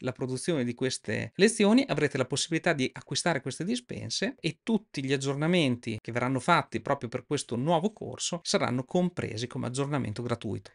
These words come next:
Ci tengo a dire che l'acquisto delle dispense è assolutamente facoltativo, tutte le informazioni per imparare le basi di Blender sono e saranno sempre gratuite, però se avete il piacere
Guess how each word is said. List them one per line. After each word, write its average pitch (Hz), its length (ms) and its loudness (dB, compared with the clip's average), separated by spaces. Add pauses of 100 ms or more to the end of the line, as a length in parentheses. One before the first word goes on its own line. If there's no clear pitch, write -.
Ci 156 140 -2
tengo 160 300 6
a 147 40 6
dire 143 460 2
che 139 320 0
l'acquisto 135 420 0
delle 127 220 2
dispense 123 760 0
è 160 220 6
assolutamente 131 640 -2
facoltativo, 117 960 -2
tutte 214 300 2
le 143 80 4
informazioni 131 840 2
per 127 220 -2
imparare 127 640 4
le 117 100 0
basi 135 240 2
di 120 80 0
Blender 131 400 0
sono 135 540 4 (120)
e 123 120 -6
saranno 120 320 -2
sempre 117 320 -4
gratuite, 143 560 -2
però 190 240 0
se - 160 -2
avete 139 460 2
il 117 120 -8
piacere 135 560 4